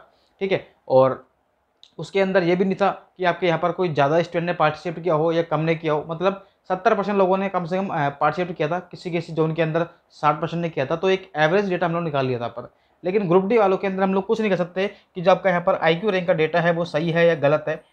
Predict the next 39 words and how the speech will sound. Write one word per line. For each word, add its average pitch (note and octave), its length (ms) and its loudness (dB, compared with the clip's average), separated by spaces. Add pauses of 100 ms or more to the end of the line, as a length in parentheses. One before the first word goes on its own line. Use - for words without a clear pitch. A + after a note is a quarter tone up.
(140)
डेटा E3+ 360 2
सही G#3+ 240 0
है, G#3+ 220 -2 (220)
लेकिन F3+ 280 -2
जो G3+ 100 0
परसेंटाइल G#3 680 0
है G3+ 60 0
आपका, E3 520 -2 (380)
उसके B3+ 360 0
अंदर G3+ 260 0
यहाँ E3 200 -2
पर E3 80 2
आपकी D#3+ 220 0
गड़बड़ C#3+ 320 2
हो D#3+ 180 -6
सकती B2 300 -16
है। A2+ 240 -20 (220)
ठीक F3 100 -12
है, F3 220 -6 (180)
तो C#3+ 60 -12
जिनके F#3+ 300 0
भी A3 60 0
परसेंटाइल F#3 480 -2
में G3 80 -2
किसी F#3+ 260 -4
के F#3 80 2
नब्बे D#3+ 340 0
दिखा D#3+ 220 0
रहा E3 80 4
है D#3+ 80 -4
परसेंटाइल, D#3+ 440 -2 (280)
किसी E3+ 200 -8
के E3+ 80 -2
सौ F3 200 -2
दिखा D#3+ 240 2
रहा D3+ 100 2
है, E3 160 -6 (140)
हाँ, C#3+ 120 -4
उनके F#3 300 -4